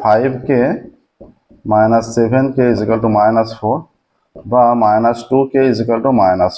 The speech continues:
ফোর। মাইনাস মাইনাস কেটে দিলে k is equal to four by two বা k is equal to two। k is equal to two হয়ে গেল। কিসের মান চেয়েছে? থ্রি পি প্লাস ফোর কে। অতএব p is equal to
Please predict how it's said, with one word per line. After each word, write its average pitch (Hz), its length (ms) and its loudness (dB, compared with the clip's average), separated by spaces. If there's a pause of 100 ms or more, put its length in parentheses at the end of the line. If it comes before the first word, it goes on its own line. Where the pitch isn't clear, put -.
ফোর। 82 180 -8 (920)
মাইনাস 110 360 2
মাইনাস 135 280 2
কেটে 117 240 0
দিলে 127 180 2 (220)
k - 40 -4 (180)
is 120 140 -4
equal 135 260 -2
to 127 80 0 (200)
four 113 200 0 (120)
by 120 120 0 (140)
two 107 160 0 (800)
বা - 140 2 (600)
k - 20 -8 (200)
is 120 140 -2
equal 123 240 -2
to 135 60 -2 (120)
two। 95 160 0 (800)
k - 20 -20 (140)
is 127 120 0
equal 139 160 2
to 131 100 -6
two 135 140 2
হয়ে 139 160 2
গেল। 143 100 2 (140)
কিসের 143 320 0
মান 127 200 4
চেয়েছে? 139 280 2 (540)
থ্রি 139 180 2
পি 147 160 2
প্লাস 143 160 0 (100)
ফোর 113 140 0 (120)
কে। 90 80 -6 (540)
অতএব 135 340 2 (120)
p - 20 -4 (160)
is 143 140 -4
equal 147 220 2 (100)
to 131 80 0